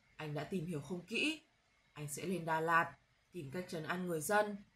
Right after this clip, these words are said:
để họ không khởi kiện chúng ta." Rồi Việt Lâm quay về phía Khánh Linh. "Linh à, còn dự án cầu rồng là thế nào?"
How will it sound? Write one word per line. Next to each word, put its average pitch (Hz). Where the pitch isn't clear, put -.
để 151
họ 165
không 175
khởi 170
kiện 160
chúng 160
ta." 208
Rồi 180
Việt 165
Lâm 226
quay 233
về 180
phía 160
Khánh 175
Linh. 247
"Linh 180
à, 180
còn 180
dự 170
án 180
cầu 226
rồng 185
là 185
thế 190
nào?" 226